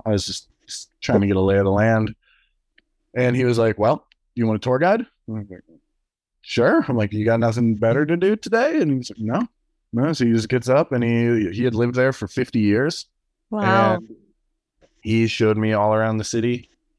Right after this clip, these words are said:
Speaker 1: took me to all his favorite spots, bought me a lot of beer, a lot of food, and then we parted ways. And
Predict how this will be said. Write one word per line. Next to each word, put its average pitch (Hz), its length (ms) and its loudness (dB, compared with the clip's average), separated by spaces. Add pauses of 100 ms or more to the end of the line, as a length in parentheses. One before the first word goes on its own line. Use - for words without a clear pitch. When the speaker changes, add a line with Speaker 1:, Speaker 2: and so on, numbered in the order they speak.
(320)
Speaker 1:
took 110 160 -2
me 110 100 0
to 107 60 2
all 110 140 4
his 107 140 0
favorite 110 240 0
spots, 120 580 0 (640)
bought 113 180 0
me 120 80 0
a 117 40 2
lot 113 160 2
of 98 80 -6
beer, 123 380 2
a 120 80 0
lot 113 140 2
of 110 80 -4
food, 143 560 -2
and 120 360 -4
then 127 440 0
we 135 80 0
parted 131 320 0
ways. 123 380 2
And 95 280 -2